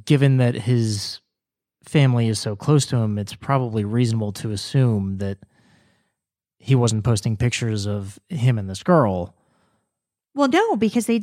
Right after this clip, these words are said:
Speaker 2: didn't, like, they only really hung out that one
Speaker 1: Sure.
Speaker 2: time at the party.
Speaker 1: Sure. I'm just curious as to why he would delete all of the pictures on his Instagram.
Speaker 2: I don't know.
Speaker 1: That just seems a little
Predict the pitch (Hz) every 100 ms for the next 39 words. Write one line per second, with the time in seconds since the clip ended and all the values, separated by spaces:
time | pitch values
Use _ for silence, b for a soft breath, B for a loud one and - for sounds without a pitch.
0 | - - 220 285 240 - 240 214 262 294
1 | 359 262 214 180 214 277 220 185 208 202
2 | 294 - 185 185 196 220 196 196 262 208
3 | 185 175 180 214 269 180 180 208 147 98
4 | - 123 143 147 - 170 156 135 123 131
5 | 117 120 123 120 117 104 104 _ b b
6 | b b b b - 110 95 107 104 107
7 | 104 98 98 - - - 104 95 - 104
8 | 101 110 101 - - 82 - - _ -
9 | 220 202 208 233 214 _ _ _ _ _
10 | _ _ - 117 110 - 117 104 101 92
11 | 78 82